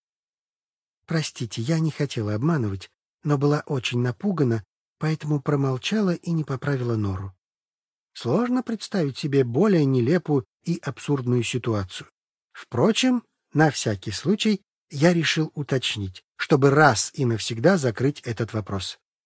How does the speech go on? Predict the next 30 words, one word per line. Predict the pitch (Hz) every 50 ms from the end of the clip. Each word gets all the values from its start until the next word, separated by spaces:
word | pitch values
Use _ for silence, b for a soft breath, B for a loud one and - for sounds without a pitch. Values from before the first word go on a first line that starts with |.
| _ _ _ _ _ _ _ _ -
На | 233 240 226
самом | - - 214 202 180 170 160 151 143
деле | 131 139 165 214 240 262 240
девочка | 180 151 180 208 214 214 - - - - 202 196 190 - - -
не | 180 196 214
принцесса. | - 202 214 220 202 - - 220 170 110 - - - - - _ _ _ _ _ _ _ _ _ _ _ _ _ _
Нет, | - 123 123 120 123 - _ _ - _ _ _ _ _ _ _ _ -
но | 151 160 160
ваш | 147 156 151 135
дроид | 131 123 139 180 214 214 - -
наотрез | 160 160 156 147 - - 170 202 214 - -
отказывается | - 156 - - - 160 175 160 156 143 139 127 - - 127
мне | 120 127 151 160
поверить, | - - 110 101 104 101 95 101 95 - - _ _ _ _ _ -
потому | 143 131 - 131 127 120
что | - - - 113 107
Нора | 104 104 131 202 226 226
ему | 202 170 139 113 107 107 117 143 - _ _ _ _ _
подыгрывает. | - 101 92 92 98 90 101 95 95 98 98 98 - - - _ _ _ _ _ _ _ _
Но | 151 160 160 -
она | 160 151 165 175 160
ведь | 160 151 - -
просто | - 180 160 - - 165
ничего | 156 160 160 - - 170 170 165
не | 160 156
понимает | - - 156 160 165 180 208 214 185 147 - -
и | 123
думает, | 127 180 208 190 165 135
что | - - - 160 -
это | 180 170 - 180 170 165